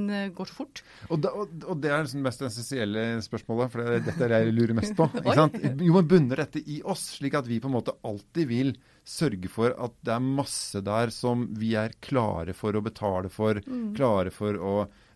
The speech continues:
Speaker 2: eh, gi noe for å oppleve og så videre, slik at det hele tiden vil være et marked som er stort. Spørsmålet er bare hva vi skal ha.
Speaker 1: Ja, spørsmålet er hva vi skal ha, og spørsmålet er også hvor flinke markedsførere er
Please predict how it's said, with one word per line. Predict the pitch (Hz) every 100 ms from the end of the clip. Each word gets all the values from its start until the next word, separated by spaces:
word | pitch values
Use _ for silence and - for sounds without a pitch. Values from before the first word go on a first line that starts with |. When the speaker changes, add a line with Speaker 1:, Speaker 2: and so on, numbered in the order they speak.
| -
Speaker 2:
eh, | 104 110 107 101 104
gi | 107 120 135
noe | 135 120
for | 117
å | 113 98
oppleve | - 98 92 92 104 104
og | 104
så | 117
videre, | 104 107
slik | 113
at | 107
det | 117
hele | 107 113
tiden | 110 107
vil | 113
være | 107 95
et | -
marked | 117 98 95
som | -
er | 107
stort. | 117 113
Spørsmålet | - 101 107 107
er |
bare | 104 104
hva | 95 90
vi | 107
skal | -
ha. | 139 - - _ -
Speaker 1:
Ja, | 254 269
spørsmålet | - 220 254
er |
hva | 202
vi | 190
skal | 233
ha, | 330
og | - 302
spørsmålet | - 196 262 262
er | 185 160
også | - 185
hvor | 165 165 175 175
flinke | - 247 170 - 170
markedsførere | 156 143 - 170 -
er | 139